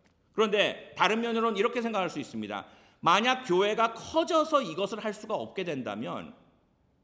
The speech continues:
그럼 교회가 커지는 자체가 무슨 의미가 있겠는가라는 것이죠. 참고로 작은 교회들만 복음 중심적으로 운영을 하는 건 절대로 아닙니다. 중형교회, 대형교회도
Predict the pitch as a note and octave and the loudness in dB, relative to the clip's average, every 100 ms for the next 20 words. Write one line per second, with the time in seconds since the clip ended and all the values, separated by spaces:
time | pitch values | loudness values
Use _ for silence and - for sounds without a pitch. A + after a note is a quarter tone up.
0 | _ G#3 A#3+ A#3+ G3+ G3 A3 A3+ A3+ A3+ | _ 0 0 2 4 4 4 4 2 2
1 | E4 C4 E4 D4+ G3 D3 - D#3 F3+ A2+ | -2 0 -2 0 -2 -2 -4 -2 -2 -2
2 | C3+ D3+ B3+ E3+ C#3 C3 G#2 G#2 G2 F2 | -4 -6 -4 -4 -4 -6 -6 -10 -12 -12
3 | C2+ A#1 _ - A2+ G2+ - - - - | -14 -18 _ -10 -8 -8 -12 -16 -20 -20
4 | _ _ _ _ _ - - _ _ _ | _ _ _ _ _ -20 -20 _ _ _
5 | _ _ _ _ _ _ - A3+ G3 F#3 | _ _ _ _ _ _ 0 2 4 2
6 | D3 - - - - - C#3+ D#3 B3+ D4 | 0 -4 -18 -20 -12 -6 -2 0 2 0
7 | C#4 A#3 F#3+ E3+ D#3+ G#3 B3 - D#3 E3 | 2 0 0 -2 -2 -4 -6 -6 -4 0
8 | G#3+ G3 F#3 E3+ E3+ D3+ B2+ C3+ B2+ - | -2 -2 -4 -4 -2 -2 -2 -2 -2 -4
9 | - C3 D#3 D3+ C#3 C3+ C3 B2 A2+ - | -4 -2 0 0 -2 -4 -6 -8 -6 -8
10 | G#2 F#2+ F2 E2 F2 - _ _ _ - | -8 -10 -14 -14 -16 -18 _ _ _ -6
11 | D3 D3+ D3+ C#3 C#3+ C#3 C3+ D3+ F3+ F3 | 0 2 2 2 2 0 4 4 4 2
12 | D3+ C3+ B2 F#3 B2 C2 - | 0 0 0 -2 -4 -6 -18